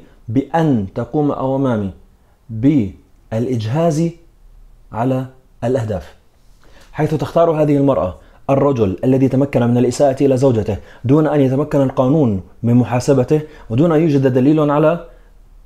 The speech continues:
إساءته، فتنتحر تلك المرأة أو تطلق أو تعذب. ومهمة أومامي هي أن تتخلص من هذا الرجل،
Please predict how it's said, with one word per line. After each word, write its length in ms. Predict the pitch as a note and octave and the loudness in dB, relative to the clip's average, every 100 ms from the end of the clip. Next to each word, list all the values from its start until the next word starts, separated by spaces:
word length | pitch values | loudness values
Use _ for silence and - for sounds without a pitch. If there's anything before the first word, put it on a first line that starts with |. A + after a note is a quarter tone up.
| _ _ D#3 | _ _ -2
إساءته، 520 | D3 G#3 A#2 - F#2+ D2+ - - - - - | 2 2 0 -2 -6 -8 -16 -20 -20 -20 -14
فتنتحر 640 | - B2 C#3 C3+ F#3 E3 C#3+ | -6 0 0 2 2 2 2
تلك 260 | E3 D#3 | 2 0
المرأة 480 | E3 E3+ E3+ - G2 - - - _ _ - | 0 2 0 -2 -10 -12 -20 -20 _ _ -2
أو 180 | C#3 C#3 | 2 2
تطلق 640 | C#3+ D3 E3+ B2+ G2 - - - _ - | 0 0 0 0 -2 -6 -20 -20 _ -2
أو 120 | C#3+ | 0
تعذب. 540 | D3 C#3+ D#3 C#3 D#3+ D3+ - - - - _ | 2 2 0 0 0 -2 -8 -20 -20 -20 _
ومهمة 760 | A#2 B2 B2 G3 A3+ G#3 B2+ G#2+ C#3 | 2 2 4 2 2 2 0 0 0
أومامي 600 | D3 D3+ E3 E3 F3 F3 - - - | 2 2 2 0 -2 -4 -14 -20 -4
هي 260 | B2 D3+ D3 | 2 4 4
أن 220 | D3+ C#3+ | 0 -2
تتخلص 480 | D3+ D3 F#3 G3 F3 | -2 0 0 0 0
من 180 | D#3+ | 0
هذا 180 | D3 C3+ | 2 2
الرجل، 320 | A#2 F#2 E2+ | 2 0 -4